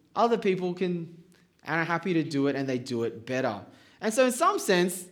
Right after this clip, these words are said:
that was a spiritual gift I had earlier on in our church's life, but I don't really need or have anymore. Now that's different to talent, right? Because we usually think of talent as something that stays with you, whereas a spiritual gift can be circumstantial. It can come, it can go. Even the miraculous gifts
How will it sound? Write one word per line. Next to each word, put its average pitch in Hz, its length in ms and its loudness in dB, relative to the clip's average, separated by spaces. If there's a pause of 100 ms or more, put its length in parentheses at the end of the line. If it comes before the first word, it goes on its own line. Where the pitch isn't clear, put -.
that 254 180 4
was 294 100 0
a 269 60 0
spiritual 233 400 0
gift 220 180 0
I 196 100 2
had 240 260 2
earlier 180 380 4
on 214 320 2
in 165 160 -2
our 160 140 0
church's 165 380 -6
life, 202 240 -2
but 202 100 -2
I 190 120 2
don't 170 320 -2
really 175 300 2
need 185 320 0
or 165 120 -2
have 180 260 0
anymore. 175 580 0 (380)
Now 240 140 2
that's 302 160 4
different 247 300 2
to 220 60 2
talent, 220 520 2
right? 180 180 2
Because 226 320 4 (200)
we 233 140 2
usually 254 260 4
think 214 180 0
of 180 80 2
talent 208 320 2
as 165 60 -2
something 196 220 0
that 151 120 -4
stays 170 500 0
with 151 260 -2
you, 120 140 -2
whereas 160 240 0
a 175 80 -2
spiritual 233 400 -6
gift 165 340 0
can 165 180 -2
be 156 100 -2
circumstantial. 156 880 -6
It 117 100 -6
can 175 320 -4
come, 127 340 -6 (240)
it 123 120 -8
can 143 220 -2
go. 151 180 4
Even 214 320 4
the 214 100 4
miraculous 180 720 0
gifts - 540 -12